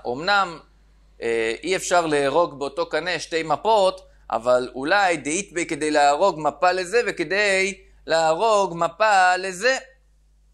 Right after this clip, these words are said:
אמנם זה לא דרך לעשות ככה, אבל זה אפשרי. אפשרי עם אותו קנה גם להרוג שני בדים. אז אם כן, בשביל זה אולי, מכיוון שהקנה הזה ראוי לשני אנשים,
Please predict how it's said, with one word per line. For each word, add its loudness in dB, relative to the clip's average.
אמנם -6
זה -4
לא 2
דרך 0
לעשות 0
ככה, 2
אבל -6
זה -2
אפשרי. 0
אפשרי 0
עם -2
אותו 0
קנה -2
גם -2
להרוג -2
שני -2
בדים. -6
אז -12
אם -6
כן, 2
בשביל -8
זה 2
אולי, 2
מכיוון -6
שהקנה -2
הזה 0
ראוי 2
לשני -2
אנשים, -6